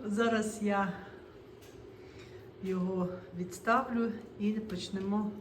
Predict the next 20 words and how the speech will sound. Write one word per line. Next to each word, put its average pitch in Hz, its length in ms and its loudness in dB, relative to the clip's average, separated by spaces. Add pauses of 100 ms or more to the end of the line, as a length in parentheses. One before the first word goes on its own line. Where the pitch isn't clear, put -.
(440)
ого, 170 480 -2 (920)
почнемо 190 440 0
розкривати. 175 800 -2 (540)
Це, - 180 -4
е, 208 800 0
посилка 220 480 -4
приїхала 190 600 -4
з 180 100 -2
України. 175 680 0 (1160)
Тут 233 480 -8 (180)
квітка 196 600 2 (600)
від 190 180 -2
Марини 185 400 2
Теліш. 165 680 -2 (1160)
І 180 80 -2
також 202 500 -2
я 196 200 0
в 180 240 0
Україні 202 500 -2
заказувала 185 840 0